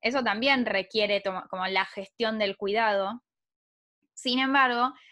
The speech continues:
hay algunas situaciones que requieren la presencia de una madre o un padre, como las enfermedades, los médicos, las reuniones de padres, actividades, no sé, todas esas cosas, que es como que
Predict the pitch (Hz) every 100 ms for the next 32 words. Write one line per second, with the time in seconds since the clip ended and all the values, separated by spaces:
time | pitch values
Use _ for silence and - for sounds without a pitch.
0 | _ 262 277 247 233 233 226 208 202 240
1 | 233 269 277 208 202 202 269 269 269 269
2 | 208 190 214 214 220 202 196 202 196 190
3 | 190 262 247 226 214 214 _ _ - 202
4 | 190 185 185 180 190 190 202 220 208 196
5 | 196 190 214 220 208 196 190 190 190 196
6 | 196 220 220 196 185 214 202 190 185 190
7 | 196 - - 202 202 202 214 208 196 196
8 | 214 214 208 208 220 214 220 - 226 220
9 | 240 _ _ _ _ 220 233 233 214 196